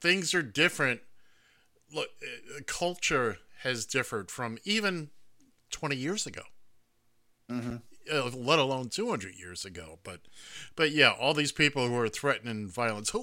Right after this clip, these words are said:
Speaker 1: what are you gonna do? Who are you gonna shoot? You're gonna go, go find everybody who's r-, a registered Democrat?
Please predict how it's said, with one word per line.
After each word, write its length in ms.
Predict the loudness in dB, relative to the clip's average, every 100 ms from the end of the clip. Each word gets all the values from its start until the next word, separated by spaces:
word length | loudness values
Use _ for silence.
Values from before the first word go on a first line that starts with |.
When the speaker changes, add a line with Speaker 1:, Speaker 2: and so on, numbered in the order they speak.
| -6
Speaker 1:
what 240 | 4 6
are 40 | 6
you 100 | 4
gonna 200 | 4 4
do? 240 | 4 2 -2 -18 -4
Who 80 | 2
are 20 |
you 100 | 6
gonna 160 | 6 6
shoot? 340 | 6 6 2 -4 _ _ -8 4
You're 120 | 10
gonna 180 | 10 10
go, 220 | 6 4 -4 2
go 140 | 2
find 300 | 4 4 4
everybody 500 | 4 4 6 6 6
who's 320 | 4 0 -2 -4
r-, 100 | -4
a 100 | -2
registered 560 | 2 2 0 -6 -6 -2
Democrat? 580 | 0 0 2 4 4